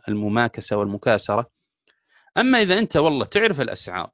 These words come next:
وتعرف أن هذه غير-، غيره يبيعها بخمسة مليون وأنت اشتريتها بعشرة مليون، لا يثبت لك الخيار. كذلك لو أنك أنت ما تعرف الأسعار،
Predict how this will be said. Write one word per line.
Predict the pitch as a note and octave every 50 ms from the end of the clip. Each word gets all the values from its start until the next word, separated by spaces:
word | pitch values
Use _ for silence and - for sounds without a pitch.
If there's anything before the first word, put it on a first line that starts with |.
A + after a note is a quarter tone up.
| _ _ _ _
وتعرف | _ - - G#3+ A#3 G3
أن | F3 D#3 C3+ C3+
هذه | C#3 D#3 C#3+ A#2 A#2
غير-، | A2 B2+ C#3+ C#3 A#2+ G#2+ G2 G#2
غيره | B2 C#3+ D3 C3 A2+
يبيعها | G#2+ G2 G2 B2 G2+ G2+ G2+
بخمسة | F#2 - - G#2+ G2 - - F2+
مليون | F#2 F2+ F2 F2 F#2+
وأنت | C#3+ D#3+ -
اشتريتها | - - - G2 - C#3+ - C#3+
بعشرة | - D3 D3 - - B2+ B2+
مليون، | B2 B2 - - - _ _ _ _ _ _ C3+
لا | - G3 A3+
يثبت | D#3+ - - G2+ - G#2
لك | G2 - G2
الخيار. | - - - G2 F#2+ - _ _ _ _ _ _ _ - - - - - - _ _ -
كذلك | F3+ G3+ B3+ C4 A#3+ - -
لو | G#3 G#3 A#3
أنك | A#3 G#3+ - -
أنت | - A3 G3+ - - C3+
ما | C#3 F#3+ B3
تعرف | - - G#3 G#3 F#3 D#3+
الأسعار، | D#3+ C3 B2+ - - G#2+ G#2 G#2 G2+ G2 -